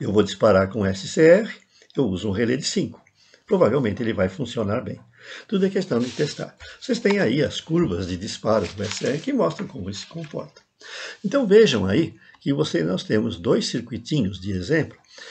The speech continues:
em que eu tenho relés disparando, eh, disparados por S C Rs, que é o problema que ocorre justamente quando a gente combina os dois componentes, tá?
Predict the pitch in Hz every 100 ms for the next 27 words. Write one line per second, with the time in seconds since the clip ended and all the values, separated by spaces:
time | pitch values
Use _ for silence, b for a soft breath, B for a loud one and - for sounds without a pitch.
0 | B B 175 151 175 180 190 180 - 135
1 | 160 - 165 240 185 143 208 - - -
2 | _ _ - - 107 113 107 110 113 120
3 | - _ _ _ _ _ _ 135 120 117
4 | - _ _ 143 - 170 131 117 120 120
5 | - 135 160 135 104 147 - 123 92 104
6 | - - - B B - 247 208 202 233
7 | 175 139 151 151 151 - 104 90 95 170
8 | 190 123 101 143 220 - - B B B
9 | - 190 196 185 175 160 - 196 185 165
10 | 220 180 98 92 - - 107 98 95 -
11 | - 95 - 104 76 82 - - - -
12 | 240 269